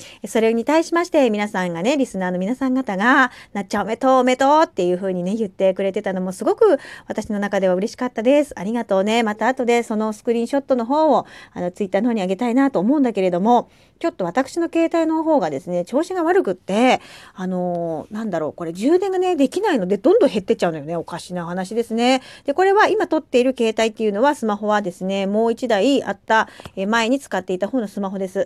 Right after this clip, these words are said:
で、お夕方の方のライブではね、あの、iPhoneをおすすめしていただいた方が多かったもんだから、まあ、もし今度機種変をするときはですね、私、あの、みょんちゃんも勧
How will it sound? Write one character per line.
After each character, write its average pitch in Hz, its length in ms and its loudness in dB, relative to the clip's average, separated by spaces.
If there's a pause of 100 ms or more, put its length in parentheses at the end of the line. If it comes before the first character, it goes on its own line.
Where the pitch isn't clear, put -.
(120)
で、 262 160 2 (240)
お 254 60 2
夕 339 160 6
方 415 200 0
の 392 120 -4
方 392 120 -2
の 247 100 0
ラ 208 140 0
イ 202 60 -2
ブ 214 80 0
で 208 100 2
は 151 140 -2
ね、 226 120 -2
あ 214 120 -2
の、 185 100 -4
iPhone 359 240 0
を 226 220 2
お 170 80 -4
す 190 120 -10
す 214 140 -8
め 208 80 -2
し 208 80 -12
て 220 120 0
い 220 40 -2
た 226 80 -4
だ 233 140 0
い 233 40 -4
た 262 80 -6
方 262 240 -4
が 170 280 0
多 254 100 -2
か 294 80 -2
っ 269 60 -4
た 185 100 -6
も 175 140 -4
ん - 20 -6
だ 160 80 -6
か 156 100 -6
ら、 196 220 2 (240)
ま 208 100 -2
あ、 - 40 0
も 269 140 4
し - 120 -6
今 262 220 2
度 190 100 0
機 - 180 -20
種 247 140 0
変 262 140 4
を 262 80 2
す 254 120 -4
る 262 120 2
と 339 100 -2
き - 140 -4
は 156 100 0
で 147 80 -4
す - 140 -12
ね、 185 100 -2
私、 185 580 -2
あ 175 60 0
の、 180 80 -4
み 233 100 4
ょ 262 60 6
ん 247 60 2
ち 214 60 0
ゃ 185 40 4
ん 175 60 -2
も 170 80 -8
勧 185 160 -12